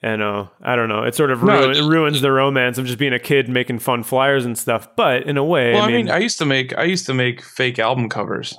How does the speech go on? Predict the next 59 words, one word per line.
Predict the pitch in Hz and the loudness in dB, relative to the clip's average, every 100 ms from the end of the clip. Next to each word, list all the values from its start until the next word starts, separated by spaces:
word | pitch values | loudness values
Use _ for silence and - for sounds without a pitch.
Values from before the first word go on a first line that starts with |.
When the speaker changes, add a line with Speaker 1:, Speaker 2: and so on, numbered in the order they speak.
| - | -6
Speaker 2:
I | 123 | -2
mean, | 123 120 | 0 2
like, | 120 131 | 2 2
you | 123 | 2
Speaker 1:
Right, | 117 | 2
Speaker 2:
know, | 123 117 | 0 0
Speaker 1:
right. | - | -4
Speaker 2:
you'd, | 135 _ | -12 _
you'd | 127 135 | -2 0
have, | 127 151 127 127 - - - - - - | 0 0 0 -4 -14 -20 -20 -18 -16 -2
you'd | 147 | 2
have | 151 143 131 | 2 2 0
your | 127 | -2
favorite | 131 131 123 101 | 0 0 0 -2
band | 123 131 131 120 | -2 0 0 0
and, | 113 113 | 0 0
like, | 110 110 | -2 -2
you'd | 117 107 | -4 -2
see | - | 0
their | 120 120 | 2 2
album | 117 123 | 2 0
cover | 117 117 113 | -2 -2 -2
and | |
be | 113 | -2
like, | 110 123 | -2 0
"Oh, | |
I | 120 | 0
love | 117 113 | 2 0
this | 110 | 0
album | 113 113 | 0 0
so | 110 110 | -2 -2
much. | 113 120 - | 0 0 0
I'm | - | 0
gonna | 120 110 | 0 0
make | 110 110 | 0 -2
my | 113 | -2
own | 110 104 | -2 0
album | 123 113 104 | 0 0 -2
cover," | 107 107 123 127 | -2 -2 -4 -4
Speaker 1:
Mm-hmm. | 127 120 117 | -4 -2 2
Speaker 2:
which | 147 131 - | 2 2 0
sounds | 160 160 156 127 | 2 2 2 0
ridiculous, | 113 139 180 123 104 110 110 | 0 0 0 0 0 0 0
but, | 127 113 | 0 2
like, | 120 117 | 2 2
looking | 135 135 139 123 | 0 2 0 0
back | 123 131 120 | 0 -2 -2
at | |
it, | 110 110 - _ _ _ _ _ - | 0 -2 -8 _ _ _ _ _ -2
you | 127 | 0
know, | 117 | 0
I | |
think | 117 127 123 | 0 0 0
it | 110 | 0
really | 117 120 117 | 2 2 0
kind | 123 117 | -2 -4
of | |
formed, | - 117 117 120 117 107 - | -2 2 2 4 0 -2 -2
um, | 110 107 104 98 90 113 | -2 -2 0 0 -2 -4